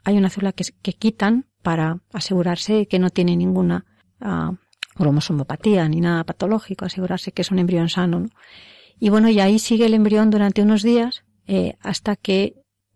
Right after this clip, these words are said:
es lo suficientemente mayor para, para ser implantado en la madre. A todas estas, la madre está en su casa y no tiene ni idea de que tiene un embrión, eh, que está vivo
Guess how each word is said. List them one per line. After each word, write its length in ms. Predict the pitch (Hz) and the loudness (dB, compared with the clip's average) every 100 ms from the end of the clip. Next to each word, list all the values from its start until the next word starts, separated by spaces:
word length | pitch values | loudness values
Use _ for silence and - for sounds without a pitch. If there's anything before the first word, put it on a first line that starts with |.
| - | -16
es 160 | - 190 | -8 -4
lo 60 | 208 | -4
suficientemente 800 | 214 175 180 185 185 185 185 185 | -4 -8 -2 0 2 0 2 2
mayor 400 | 190 202 214 220 | 2 4 2 0
para, 520 | - 180 170 165 - _ _ _ - | -2 -2 -2 -6 -10 _ _ _ -4
para 200 | 190 170 | -2 0
ser 180 | 202 | 0
implantado 540 | 190 185 175 170 175 175 | 2 2 2 2 2 2
en 100 | 175 | 0
la 80 | 165 | 0
madre. 340 | 160 - - _ _ _ _ - - - - _ _ | -2 -4 -12 _ _ _ _ -20 -20 -20 -20 _ _
A 140 | - 185 | -4 -2
todas 160 | 160 | -4
estas, 200 | - 226 | -2 0
la 120 | 220 | 2
madre 200 | 185 170 | 2 2
está 160 | 185 - | 0 0
en 60 | 185 | -2
su 140 | - | -2
casa 340 | - 208 247 | -2 0 2
y 40 | 226 | 2
no 120 | 180 | 0
tiene 200 | 190 190 | 2 2
ni 120 | 175 | 2
idea 320 | 175 214 151 - | 2 2 0 -6
de 120 | 170 | -8
que 140 | - 165 | -4 -4
tiene 220 | 175 170 | 0 0
un 100 | 170 | 0
embrión, 500 | 165 165 165 160 160 _ _ - | -2 -2 -2 -2 -6 _ _ -8
eh, 340 | 156 143 170 _ _ _ - | -4 -4 -8 _ _ _ -8
que 80 | |
está 320 | 180 - 147 139 | -8 -6 -4 -2
vivo 480 | 156 180 147 - | 0 2 2 -4